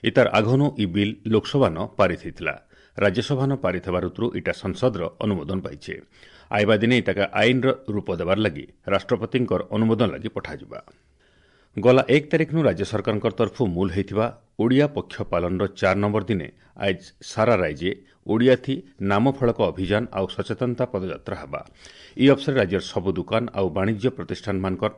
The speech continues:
ନାମ ଫଳକମାନଙ୍କୁ ଓଡ଼ିଆ ଥି ଲେଖବାର ଲାଗି ସରକାରଙ୍କ ତରଫୁ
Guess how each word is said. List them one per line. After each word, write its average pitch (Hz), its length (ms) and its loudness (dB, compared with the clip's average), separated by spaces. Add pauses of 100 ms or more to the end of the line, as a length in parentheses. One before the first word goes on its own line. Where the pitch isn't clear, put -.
ନାମ 95 260 -2
ଫଳକମାନଙ୍କୁ 101 640 -2 (380)
ଓଡ଼ିଆ 113 300 4
ଥି 127 160 -4
ଲେଖବାର 113 320 -4
ଲାଗି 87 220 -2 (140)
ସରକାରଙ୍କ 107 500 -4
ତରଫୁ 82 340 -8